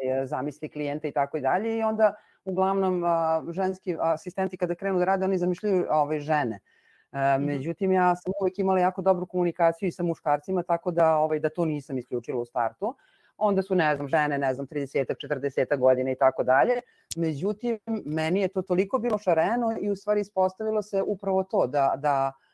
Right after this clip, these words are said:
Speaker 1: su to fantastični klijenti sa kojima delimo iste vrednosti, odnosno
Speaker 2: Mhm.
Speaker 1: bar neke iste vrednosti.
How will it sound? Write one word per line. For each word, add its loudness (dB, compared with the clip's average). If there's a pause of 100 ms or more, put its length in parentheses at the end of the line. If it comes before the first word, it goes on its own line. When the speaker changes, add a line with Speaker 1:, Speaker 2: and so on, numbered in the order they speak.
(120)
Speaker 1:
su -10
to 0
fantastični -2
klijenti -2
sa -10
kojima 2
delimo 0
iste -6
vrednosti, -4
odnosno -4
Speaker 2:
Mhm. -16
Speaker 1:
bar -2 (260)
neke -6
iste -6
vrednosti. -4